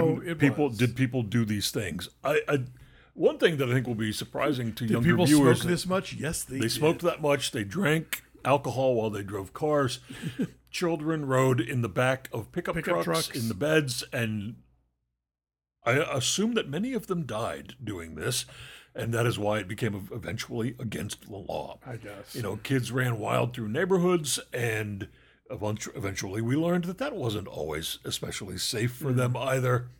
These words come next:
Speaker 2: Uh,
Speaker 1: If you
Speaker 2: parents,
Speaker 1: have a
Speaker 2: parents felt, felt free to, to spank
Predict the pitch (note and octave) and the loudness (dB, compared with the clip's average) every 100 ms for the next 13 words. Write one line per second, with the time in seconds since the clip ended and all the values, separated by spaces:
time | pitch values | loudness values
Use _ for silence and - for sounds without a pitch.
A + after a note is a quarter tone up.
0 | _ _ _ _ _ _ _ _ _ - | _ _ _ _ _ _ _ _ _ -2
1 | D#3 D3+ - D#3+ A3+ A3 F3 D#3+ B3+ G3 | -2 -2 2 6 6 8 6 4 2 2
2 | G#3 A3 - G3+ F#3 E3+ G#3+ F3+ F#3 E3+ | 2 2 2 2 2 -2 -12 -4 -2 -2
3 | - F#3 E3 C#3 B2 B2 - C#3+ - - | -4 -4 -2 0 -2 -4 -8 -8 -8 -4
4 | E3+ E3+ | -2 -2